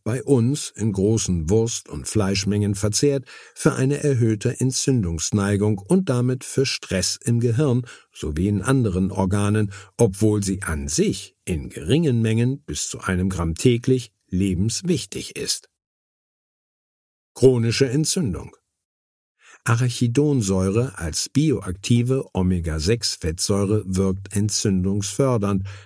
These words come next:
wichtig, um das Immunsystem zu aktivieren,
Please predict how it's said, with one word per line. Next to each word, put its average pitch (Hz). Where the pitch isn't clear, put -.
wichtig, 98
um 90
das 73
Immunsystem 95
zu 92
aktivieren, 110